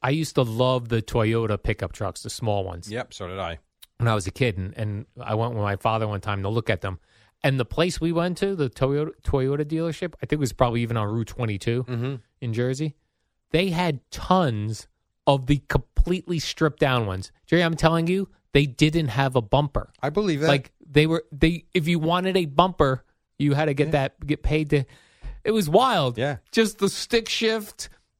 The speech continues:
Speaker 1: the basic
Speaker 2: The
Speaker 1: interior.
Speaker 2: basic truck.
Speaker 1: Yeah.
Speaker 2: They don't make those anymore. Like, they don't make basic
Speaker 1: Yeah.
Speaker 2: vehicles any longer like that.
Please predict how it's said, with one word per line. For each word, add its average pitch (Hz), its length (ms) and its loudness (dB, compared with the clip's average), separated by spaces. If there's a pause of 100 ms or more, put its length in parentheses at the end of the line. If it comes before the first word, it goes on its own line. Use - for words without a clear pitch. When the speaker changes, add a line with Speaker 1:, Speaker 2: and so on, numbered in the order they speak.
Speaker 1:
the 160 120 2
basic 208 580 2
Speaker 2:
The 208 60 2
Speaker 1:
interior. 202 540 -2
Speaker 2:
basic 127 420 -2
truck. 117 320 -2
Speaker 1:
Yeah. 120 300 -2 (380)
Speaker 2:
They 143 100 2
don't 185 240 0
make 151 220 -4
those 95 240 -4
anymore. 76 440 -14
Like, 95 140 -4
they 139 80 2
don't 160 200 0
make 127 280 -2 (180)
basic 120 460 -4
Speaker 1:
Yeah. 190 540 -4
Speaker 2:
vehicles 98 480 -4
any 80 160 -14
longer 78 340 -10
like 76 200 -14
that. 76 260 -14